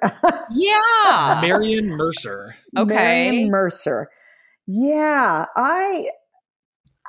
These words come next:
Speaker 1: I, you know, if you, I suppose, like, if you put that into a twenty twenty-one film, Marion Mercer would be, like, tying her husband up too, and not for
Speaker 2: Yes.
Speaker 1: good reason.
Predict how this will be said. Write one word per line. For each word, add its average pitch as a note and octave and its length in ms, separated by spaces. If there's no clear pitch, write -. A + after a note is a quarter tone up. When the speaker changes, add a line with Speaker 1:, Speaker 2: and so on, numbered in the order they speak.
Speaker 1:
I, C#4 220
you C4 120
know, A3 180
if G#3+ 160
you, A3 240
I G#3 100
suppose, C4+ 440
like, G#3+ 160
if G3 100
you A#3 80
put D#4+ 220
that A3+ 180
into F#3+ 280
a D3+ 80
twenty F#3+ 360
twenty-one G3 520
film, B3+ 420
Marion G3+ 420
Mercer F3 320
would F3 140
be, F3 120
like, D#3 380
tying F#3 520
her E3+ 220
husband E3 380
up - 180
too, F#3+ 280
and D#3+ 220
not F#3+ 300
for F#3+ 100
Speaker 2:
Yes. E3+ 80
Speaker 1:
good G#3 160
reason. E3+ 460